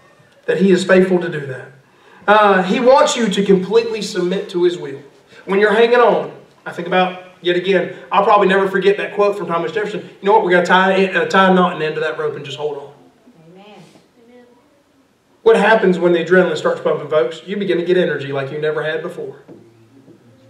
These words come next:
Speaker 1: I told some folks the other day, we were watching a show, and on that show was a cop show. And the cops had worked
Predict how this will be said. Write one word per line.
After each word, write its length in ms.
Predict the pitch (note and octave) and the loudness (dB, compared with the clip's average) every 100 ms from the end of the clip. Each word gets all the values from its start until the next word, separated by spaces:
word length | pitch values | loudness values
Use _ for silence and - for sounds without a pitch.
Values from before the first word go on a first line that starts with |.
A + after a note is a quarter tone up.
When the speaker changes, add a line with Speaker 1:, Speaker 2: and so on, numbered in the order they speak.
| _ _ _ _ | _ _ _ _
Speaker 1:
I 60 | - | -8
told 220 | F3+ F3 | -2 0
some 120 | F#3 | 0
folks 220 | F3+ F3+ F3+ | 2 2 2
the 100 | F3+ | 2
other 120 | F3 | 4
day, 140 | F3+ | 4
we 120 | F3 E3 | 4 0
were 100 | E3 | 0
watching 320 | F3+ F3+ D#3+ | 0 0 -2
a 60 | |
show, 460 | - F#3+ F3 E3 - - _ E3 | -2 2 2 2 -4 -18 _ -6
and 80 | |
on 120 | F3 F3+ | -2 -2
that 120 | F3+ | -2
show 160 | F#3+ | -2
was 120 | F3 - | -2 0
a 40 | |
cop 260 | A3+ - - | 0 0 -2
show. 280 | - - - - - _ _ _ | -8 -8 -14 -20 -20 _ _ _
And 380 | E3 D#3+ D#3 D#3 | -6 -4 -4 -4
the 400 | D#3+ D#3 D3+ - - | 0 0 0 -6 0
cops 280 | A3+ - | 2 2
had 140 | - F3 | -4 2
worked 240 | G3 F#3+ | 2 2